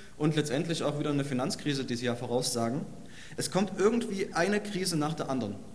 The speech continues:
Und man freut sich tatsächlich, wenn man dann mal eine positive Nachricht in den Schlagzeilen liest. Und auch wenn's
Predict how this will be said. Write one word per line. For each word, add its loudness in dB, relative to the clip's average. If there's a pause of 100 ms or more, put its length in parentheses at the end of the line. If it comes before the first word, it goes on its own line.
(200)
Und 4
man 2
freut 4
sich -2
tatsächlich, 0
wenn 2
man 2
dann 2
mal 4
eine 2
positive -2
Nachricht -4
in -4
den -2
Schlagzeilen -2
liest. -6 (1040)
Und 2
auch 4
wenn's 4